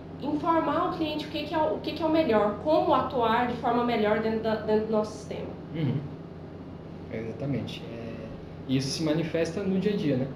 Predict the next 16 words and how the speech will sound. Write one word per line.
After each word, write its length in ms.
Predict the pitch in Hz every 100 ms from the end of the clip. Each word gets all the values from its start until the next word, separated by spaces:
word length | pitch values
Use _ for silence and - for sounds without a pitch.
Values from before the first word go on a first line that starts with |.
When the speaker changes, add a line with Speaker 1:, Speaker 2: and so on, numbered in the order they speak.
| - - - - -
Speaker 2:
Cada 200 | 131 135
uma 160 | 143 139
das 100 | 135
nossas 320 | 135 131 135
ações 640 | 135 135 139 151 180 - - - - - 131
vai 160 | 143
mostrando 380 | 151 - 139 143
esse 180 | 143 143
nosso 340 | 135 127 - 139 127 - -
cuidado 320 | 143 143 139
constante 480 | 143 143 - 135 127
pro 120 | 135
nosso 220 | 131 127
cliente, 320 | - 117 - -
né? 120 | - - - - - - - - - -
Bom, 300 | 220 156 -